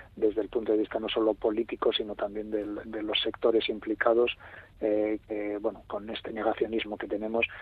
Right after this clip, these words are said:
hay que, hay que trabajar desde el punto de vista del científico, pero también desde los medios de comunicación para hacer ver a la sociedad con datos ciertos y contrastables que cuando el medio ambiente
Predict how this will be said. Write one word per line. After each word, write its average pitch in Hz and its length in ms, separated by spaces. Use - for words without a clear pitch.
hay 113 160
que, 113 200
hay 120 160
que 110 120
trabajar 113 540
desde 107 240
el 95 80
punto 107 260
de 107 80
vista 110 460
del 110 220
científico, 117 520
pero 117 160
también 113 300
desde 107 240
los 101 160
medios 107 300
de 110 80
comunicación 107 760
para 110 180
hacer 110 300
ver 120 260
a 110 120
la 110 100
sociedad 113 640
con 101 340
datos 113 580
ciertos 123 380
y 113 60
contrastables 117 760
que 143 300
cuando 110 600
el 107 260
medio 117 300
ambiente 117 640